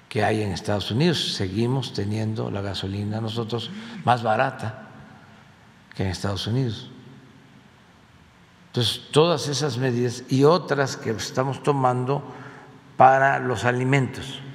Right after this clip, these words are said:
eh, que nos, ya nos van a empezar a dar resultados. Entonces, eso es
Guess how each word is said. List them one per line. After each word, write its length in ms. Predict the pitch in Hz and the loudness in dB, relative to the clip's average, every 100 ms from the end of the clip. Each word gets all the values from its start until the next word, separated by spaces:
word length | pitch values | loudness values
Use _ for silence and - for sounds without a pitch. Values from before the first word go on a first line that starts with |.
| - - - - - - - - - _ - - _ - - _ _ - - _ - | -18 -20 -20 -20 -20 -20 -20 -20 -20 _ -20 -20 _ -20 -20 _ _ -20 -20 _ -8
eh, 640 | 95 95 92 82 82 82 - - - - - - - - - | -6 -6 -8 -10 -12 -12 -14 -18 -20 -20 -20 -20 -20 -20 -2
que 140 | 104 | 0
nos, 240 | 107 95 | 2 0
ya 240 | 110 127 143 | 4 6 6
nos 260 | 151 113 101 92 | 0 -4 -6 -4
van 340 | 90 104 113 120 | -2 0 0 -2
a 0 | |
empezar 440 | 120 95 92 107 | -4 -4 -4 -4
a 80 | 107 | -6
dar 240 | 90 92 | -6 -8
resultados. 640 | 95 92 120 123 - 220 - - - - - - - - - - - - _ _ - _ - _ - - - _ - - 180 170 | -6 -6 -6 -4 -4 -4 -10 -18 -20 -20 -20 -20 -20 -20 -20 -20 -20 -20 _ _ -20 _ -20 _ -20 -20 -20 _ -20 -20 -20 -18
Entonces, 340 | - 120 110 107 | -4 -2 0 0
eso 260 | 123 - 123 | 0 2 0
es 340 | - - | -2 -8